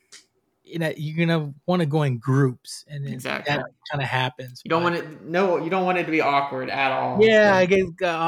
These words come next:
Speaker 1: awkward, <laughs> yeah,
Speaker 2: Yeah.
Speaker 1: so, but, well, Achieve, I'm gonna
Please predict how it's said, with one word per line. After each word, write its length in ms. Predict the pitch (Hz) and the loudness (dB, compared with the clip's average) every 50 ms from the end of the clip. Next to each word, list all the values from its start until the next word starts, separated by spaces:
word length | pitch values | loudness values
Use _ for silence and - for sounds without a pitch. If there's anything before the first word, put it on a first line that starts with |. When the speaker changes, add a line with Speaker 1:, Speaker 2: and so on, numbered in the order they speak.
| 170 170 175 160 151 | 2 2 2 0 -4
Speaker 1:
awkward, 80 | 131 - 170 160 147 | -4 -2 -2 -2 0
<laughs> 40 | - | 0
yeah, 160 | 175 180 147 131 | 0 0 0 0
Speaker 2:
Yeah. 380 | 139 135 135 135 135 135 135 | 0 0 0 2 0 0 -2
Speaker 1:
so, 60 | 139 - - - - - - _ _ - - - - - - - - - - - - - - _ _ _ _ _ - | -4 -8 -16 -20 -20 -20 -20 _ _ -20 -20 -20 -20 -20 -20 -20 -20 -20 -20 -20 -20 -20 -20 _ _ _ _ _ 6
but, 340 | 190 190 190 160 - _ _ _ _ _ - - _ _ _ _ - | 8 8 8 6 4 _ _ _ _ _ -20 -20 _ _ _ _ 4
well, 380 | 175 202 208 208 196 170 - _ _ _ _ _ _ _ _ - | 6 6 8 6 4 2 -4 _ _ _ _ _ _ _ _ -10
Achieve, 320 | 143 139 - 190 185 180 180 | -8 -2 0 2 2 4 4
I'm 120 | 175 185 | 4 4
gonna 680 | 190 190 190 185 180 170 160 156 147 135 131 127 120 113 | 4 4 6 6 6 6 6 6 6 4 4 2 0 -2